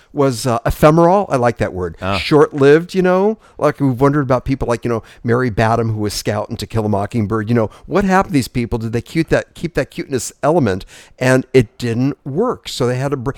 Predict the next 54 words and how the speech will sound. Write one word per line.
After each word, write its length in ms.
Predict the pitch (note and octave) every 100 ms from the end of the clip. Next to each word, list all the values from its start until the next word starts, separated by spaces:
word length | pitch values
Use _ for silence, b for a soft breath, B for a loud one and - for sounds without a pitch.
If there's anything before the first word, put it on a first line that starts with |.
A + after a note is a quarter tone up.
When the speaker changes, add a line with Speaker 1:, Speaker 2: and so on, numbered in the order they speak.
| B
Speaker 1:
he 180 | - G#3
did, 180 | G#3 E3
was 160 | C#3+
in 100 | E3
actually 280 | D3 C3+ -
the 60 | A#2
first 340 | D3+ - -
couple 500 | - A3+ - F2 G1+ _ -
of 180 | A2 - _ -
episodes 540 | G#3+ G3 - G#2+ G#2
as 240 | C#3+ F#3+ G3+
the 80 |
kid, 480 | F3+ G#3+ A#3+ A2+ F2+ b b b
but 180 | - C3+
they 220 | - C3+
replaced 800 | C3 C3 - - F#3+ G#3+ A#3+ -
him. 280 | A#2 E2 D2+ _ _ _
Isn't 160 | B2+ E3+
that 140 | F3+
interesting? 400 | A#2 D#3+ - G#3
Speaker 2:
Wow. 420 | F3+ C#3 D3 D#2 C#2+
Speaker 1:
Yeah. 440 | C#3 E3+ D#3 G#2 B B B C3+ G#2
Speaker 2:
You 100 | D#3
know 140 | E3+
what? 120 | E3 -
I 120 | C#3+
don't 140 | D3+ D3+
think 140 | C#3
I 80 | C3
ever 220 | B2+ A#2+
saw 320 | - B2 A#2
that, 260 | G#2+ G2 -
uh, 80 | G2+ _
that 300 | B2+ A2+ G2+
T 100 | -
V 140 | G#2 G#2
show. 160 | - -
I 100 | B2
think 140 | D3
it 20 |
was 120 | A#2
too 160 | - C3+
young 280 | A2 A2+ A2
when 120 | G#2
it 40 |
was 140 | F#2 F2+
on, 360 | F#2 G2 G#2 G2+
and 180 | F#2+
then 380 | F#2 F2+ F2+ F2 b b b
Speaker 1:
But 120 | E3+
you 60 | E3+
knew 60 |
about 220 | A3 A3
the 60 | -